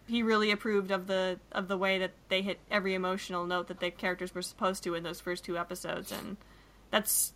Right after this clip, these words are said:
that's really high praise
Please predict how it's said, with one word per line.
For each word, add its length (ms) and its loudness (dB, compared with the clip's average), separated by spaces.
that's 340 6
really 400 6
high 240 10
praise 640 2